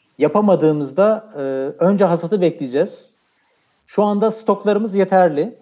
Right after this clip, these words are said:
Azim Bey. Yani T M O'nun da stoklarında, e, ürün var. Temel gıdalardan bahsediyorum. E, o açıdan, e, fabrikalar çalışıyor. Yani, e, gıda sanayisinde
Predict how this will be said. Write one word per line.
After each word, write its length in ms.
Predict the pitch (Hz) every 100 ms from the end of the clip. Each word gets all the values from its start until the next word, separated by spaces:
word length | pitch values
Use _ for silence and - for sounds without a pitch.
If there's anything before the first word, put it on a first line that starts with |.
| _
Azim 280 | 127 131 123
Bey. 220 | 156 226 _ _ _ -
Yani 280 | 120 117 117
T 160 | 143
M 100 | 147
O'nun 200 | 151 156
da 80 | 143
stoklarında, 760 | - 123 - 117 113 117 110 - _ -
e, 40 | 104 107
ürün 280 | 120 117 107
var. 240 | 110 147 -
Temel 260 | 131 127
gıdalardan 520 | 113 107 101 104 104
bahsediyorum. 540 | 104 104 104 107 117 190 _ _ _ _ _ _ -
E, 220 | 117 117
o 140 | 165 185
açıdan, 440 | 175 175 196 208 -
e, 280 | 143 139 135
fabrikalar 560 | 165 165 190 175 202
çalışıyor. 480 | 190 160 139 123 95 - _ _ _
Yani, 380 | - 110 104 104 - _ _ _ _ _
e, 60 | - 90 - 71 90 - _ _
gıda 320 | 135 127 160 190
sanayisinde 880 | 170 143 139 135 143 147 220 220